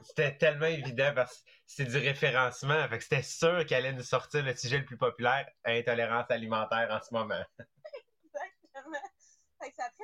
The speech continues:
Speaker 2: un petit délai avant que je comprenne exactement où on s'en allait avec ça. Cause d'échec, intolérance au lactose, <laughs> ça pas vraiment,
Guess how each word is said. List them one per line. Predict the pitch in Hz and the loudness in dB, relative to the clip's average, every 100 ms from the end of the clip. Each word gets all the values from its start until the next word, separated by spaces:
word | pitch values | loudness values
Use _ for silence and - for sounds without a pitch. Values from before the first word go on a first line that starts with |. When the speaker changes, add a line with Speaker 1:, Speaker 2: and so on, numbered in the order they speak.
| 370 | -12
Speaker 2:
un | |
petit | 320 285 | -12 -6
délai | 285 339 320 | -6 -4 -6
avant | 277 | -8
que | 269 _ _ - 262 | -10 _ _ -18 -14
je | - | -8
comprenne | 254 254 320 302 | -8 -8 -8 -8
exactement | 247 254 294 269 285 | -10 -12 -12 -12 -12
où | 311 | -8
on | 285 | -8
s'en | 285 240 | -8 -10
allait | 226 269 | -10 -8
avec | 220 233 302 | -10 -12 -16
ça. | 349 _ _ - | -18 _ _ -12
Cause | 285 285 | -10 -10
d'échec, | 233 240 262 269 285 | -14 -16 -16 -18 -18
intolérance | 220 226 214 220 320 | -16 -14 -14 -14 -14
au | 330 | -12
lactose, | 202 - 233 240 294 277 294 415 571 - _ | -12 -14 -10 -10 -10 -14 -20 -20 -20 -20 _
<laughs> | 415 - | -14 -10
ça | 277 | -10
pas | 403 | -8
vraiment, | 427 269 269 | -10 -10 -14